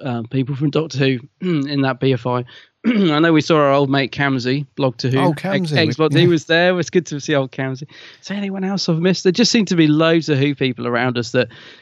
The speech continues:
Speaker 1: you know, you think, "Oh, they do that. They do the Doctor Who magazine.
Speaker 2: Mm.
Speaker 1: They do it." Just, it was just, yeah, it was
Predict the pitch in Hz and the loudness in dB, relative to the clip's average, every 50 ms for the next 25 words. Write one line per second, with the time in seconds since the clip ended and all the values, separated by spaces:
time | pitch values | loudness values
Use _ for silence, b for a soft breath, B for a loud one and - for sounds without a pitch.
0 | B B - 135 127 120 117 120 120 113 143 139 135 160 185 208 208 180 156 165 | B B 0 0 2 2 2 2 0 0 -2 -2 0 2 2 2 2 2 2 2
1 | 175 185 170 180 175 165 160 170 180 175 165 - 156 147 156 151 156 151 147 147 | 2 2 0 0 0 0 0 0 0 0 0 0 2 2 2 2 2 0 0 -2
2 | 147 156 151 139 - 151 147 151 147 143 135 135 139 143 147 143 143 143 139 139 | -2 -4 -4 -2 0 0 2 2 2 2 2 2 2 2 2 2 0 0 0 -2
3 | 127 - - 160 147 - - 165 160 147 135 123 - 147 - - - 147 143 139 | -4 -2 0 0 0 0 2 2 2 4 2 2 0 -2 -2 -2 0 2 2 2
4 | 120 110 110 - _ _ _ - 165 143 131 123 | 2 0 -4 -8 _ _ _ -10 -8 -8 -8 -10